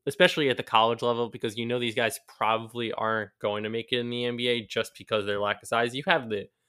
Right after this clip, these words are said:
occasional Nate Robinsons, of course, Isaiah Thomases. But for the most part, the undersized point guard, unless they're super athletic, like those other two guys I previously mentioned were,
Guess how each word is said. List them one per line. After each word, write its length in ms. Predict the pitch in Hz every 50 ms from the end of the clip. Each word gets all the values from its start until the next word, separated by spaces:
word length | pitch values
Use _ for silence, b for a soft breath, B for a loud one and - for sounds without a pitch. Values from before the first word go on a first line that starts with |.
| B B B
occasional 480 | - 135 - - 147 131 110 123 113 110
Nate 200 | 107 110 104 -
Robinsons, 640 | 113 117 123 120 120 110 104 - - 101 95 92
of 120 | 98 90 -
course, 500 | - - 95 92 90 92 98 98 - -
Isaiah 340 | - 110 101 110 107 104 104
Thomases. 800 | - 110 104 101 98 98 - - - 98 98 101 101 104 104 - _ _ _ _ _ _ _ _ _ _
But 120 | - 151 -
for 100 | - 151
the 60 | 139
most 320 | 139 139 143 147 147 -
part, 260 | - 143 127 120 - - _
the 160 | - 120 - -
undersized 560 | - 147 156 147 139 - - 135 123 120 - -
point 220 | - 123 120 110
guard, 460 | - 117 107 104 101 104 104 104 104 b b b b b b -
unless 300 | 143 139 147 165 160 -
they're 260 | 160 156 139 127 - - _ _
super 500 | - - - - - 180 175 - - 147
athletic, 680 | 135 127 117 - - 117 123 123 131 147 170 160 -
like 200 | - 110 95 -
those 160 | - 104 98 104
other 180 | 101 107 107
two 160 | 101 - 120
guys 220 | 117 120 120 120 123
I 20 |
previously 880 | 117 - 135 127 120 123 127 123 123 - 135 - - - - 135 139 139
mentioned 340 | 131 135 131 131 - 131 127
were, 280 | 135 135 131 131 b